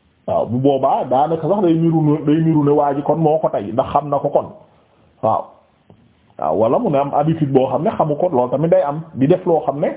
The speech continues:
tout le temps mu def ko, mais xamul ne lii baax, ba dañ koo tere. Voilà, mooy dañ naan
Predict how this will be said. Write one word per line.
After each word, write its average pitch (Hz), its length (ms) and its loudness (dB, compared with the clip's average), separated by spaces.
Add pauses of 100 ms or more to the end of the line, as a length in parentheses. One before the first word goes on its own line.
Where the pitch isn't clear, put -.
(340)
tout 240 140 6
le - 60 -2
temps 240 160 0
mu 208 100 -2
def 175 160 -2
ko, 202 100 2
mais 180 140 0
xamul 180 320 2
ne 151 80 2
lii 160 200 4
baax, 143 200 2 (140)
ba 131 200 0
dañ 135 180 -2
koo 139 160 2
tere. 107 200 -6 (880)
Voilà, 104 240 0
mooy 127 200 2
dañ 190 180 0
naan 185 180 2